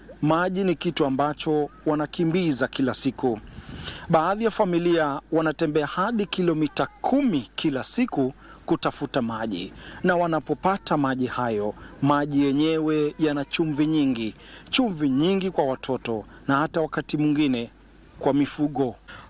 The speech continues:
Wakati mwingine mawingu hukusanyika kwenye upeo wa macho yao, mazito na yenye matumaini, lakini hutoweka haraka yanapoonekana.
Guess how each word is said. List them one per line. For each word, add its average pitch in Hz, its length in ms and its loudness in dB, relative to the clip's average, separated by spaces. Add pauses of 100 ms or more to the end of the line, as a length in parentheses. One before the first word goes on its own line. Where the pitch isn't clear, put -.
(100)
Wakati 170 480 0
mwingine 196 760 2
mawingu 185 540 2
hukusanyika 165 840 0
kwenye 160 280 0
upeo 170 640 0 (100)
wa 156 120 2
macho 156 320 0
yao, 160 460 2 (360)
mazito 170 880 2
na 160 160 2
yenye 160 320 2
matumaini, 135 760 0 (340)
lakini 170 320 2
hutoweka 165 640 0
haraka 151 640 0 (100)
yanapoonekana. 131 1120 0